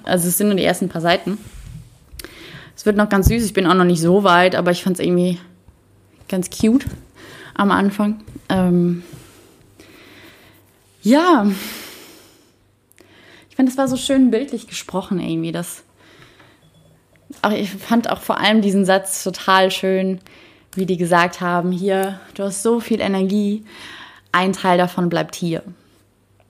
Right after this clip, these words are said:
Und du kannst dich immer wieder mit diesem Teil verbinden, mit dieser Energie. Also ich bin kein gläubiger Mensch, ich bin kein,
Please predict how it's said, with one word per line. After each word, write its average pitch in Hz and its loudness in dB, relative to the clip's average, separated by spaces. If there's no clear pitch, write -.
Und 180 -2
du 180 0
kannst 180 0
dich 170 -8
immer 185 2
wieder 180 2
mit 175 0
diesem 180 0
Teil 185 -2
verbinden, 185 -2
mit 170 -2
dieser 170 -4
Energie. 175 -6
Also 220 0
ich 214 -6
bin 277 4
kein 214 2
gläubiger 196 2
Mensch, 175 0
ich 170 -14
bin 180 -2
kein, 175 -4